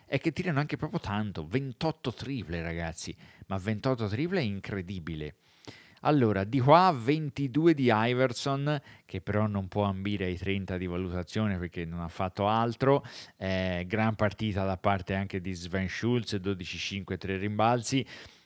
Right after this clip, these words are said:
È mancato Embiid, anche se ha fatto otto, cinque rimbalzi, due assist, e è mancato tanto, è mancato tanto Julius Erving. Due punti, due palle perse in undici minuti,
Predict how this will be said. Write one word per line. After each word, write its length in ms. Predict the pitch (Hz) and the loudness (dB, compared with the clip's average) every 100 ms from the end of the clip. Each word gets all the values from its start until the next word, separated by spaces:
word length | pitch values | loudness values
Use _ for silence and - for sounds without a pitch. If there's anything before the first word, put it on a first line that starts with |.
| - | -4
È 80 | 120 | 0
mancato 640 | 139 143 143 175 160 123 | 2 2 4 6 6 4
Embiid, 560 | 120 120 143 151 135 | 2 4 6 4 6
anche 240 | 131 110 107 | 4 4 0
se 140 | 98 | 0
ha 60 | 101 | 0
fatto 340 | - 110 113 | 2 0 4
otto, 240 | 113 113 110 | 4 4 -4
cinque 300 | 107 95 107 | -4 -4 -4
rimbalzi, 460 | 107 110 104 110 | 0 0 0 -4
due 220 | 104 120 | 0 2
assist, 800 | 120 123 113 - 135 - - 143 139 - - | 4 2 0 -2 -4 -2 4 4 2 -10 -14
e 440 | - 104 104 101 98 | -2 2 2 2 0
è 60 | |
mancato 440 | 98 104 101 92 110 | 0 -2 -2 -2 -2
tanto, 540 | 90 82 90 98 92 | -4 -8 -6 -2 -2
è 60 | 87 | -2
mancato 400 | 87 87 85 85 | -6 -8 -8 -6
tanto 320 | 82 82 87 | -8 -6 -6
Julius 400 | 85 87 85 82 | -6 -6 -6 -6
Erving. 480 | 82 85 80 80 - | -6 -6 -10 -10 -14
Due 240 | 95 98 | -4 -4
punti, 420 | - 104 104 104 | -2 -4 -4 -4
due 200 | 90 98 | 0 -2
palle 260 | 87 92 95 | 0 0 0
perse 400 | 87 95 90 - | -2 -2 -2 -6
in 120 | 90 | -6
undici 340 | 98 92 85 92 | -4 -6 -6 -6
minuti, 520 | 95 92 90 87 | -4 -4 -4 -6